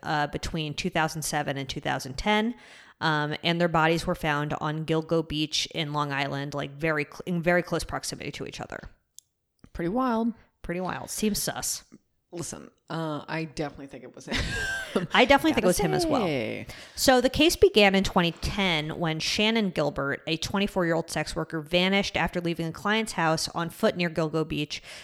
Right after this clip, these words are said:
Speaker 1: She called nine one one, um, and was never seen alive again. And when they were searching for her body, that's when they found all of these other victims. A total of ten victims were found.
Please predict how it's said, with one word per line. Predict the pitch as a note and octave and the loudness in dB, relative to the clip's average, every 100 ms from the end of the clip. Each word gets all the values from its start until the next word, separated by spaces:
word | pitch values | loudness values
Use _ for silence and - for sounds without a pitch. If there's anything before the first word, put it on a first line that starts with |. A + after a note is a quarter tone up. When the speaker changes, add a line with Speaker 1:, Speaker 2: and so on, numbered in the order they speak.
| - | -4
Speaker 1:
She | - | -2
called | A3 G3 G3+ | 0 4 4
nine | F#3+ F3 E3 | 6 2 2
one | D3+ D#3+ | 0 2
one, | G3+ G3+ F#3+ G3 - - - | 4 4 4 0 -6 -20 -8
um, | - E3 D3+ | 0 2 4
and | E3 E3+ | 2 2
was | E3 | 2
never | E3+ E3 | 2 0
seen | D#3+ F3 D#3 | 0 -2 -4
alive | D3 D3+ C#3 C#3 | -4 -2 0 0
again. | C#3+ C#3+ C3+ B2+ | -2 0 0 0
And | D3+ | 0
when | F3 E3+ | 0 2
they | |
were | E3 D#3 | 2 2
searching | - G#3+ A3 G3 | 2 2 2 -2
for | - D3+ | -2 2
her | F#3 | 2
body, | D#3+ C3+ B2+ A#2 B2+ - - - | 4 2 2 0 -4 -8 -10 0
that's | D#3+ - | 2 2
when | F3 | 0
they | E3 | 2
found | C#3+ - D#3+ D3 C#3 C3 C3+ - _ | 0 0 0 2 0 -4 -6 -12 _
all | - E3+ | 0 2
of | D#3 | 2
these | D3+ C#3+ | -2 -2
other | D3+ D#3+ | 0 0
victims. | C#3+ D3 - C#3 C#3+ - | 0 -4 -4 -4 -4 -4
A | F3 | -4
total | - F#3+ G3 G3 | 0 4 6 4
of | D#3+ - | 0 -2
ten | - G3 F#3+ | 0 2 2
victims | D#3+ D3+ - A#2 B1+ - - | 0 -2 -4 -6 -6 -8 -4
were | C#3 | -6
found. | - C3+ D#2 - - | -2 -4 -4 -8 -12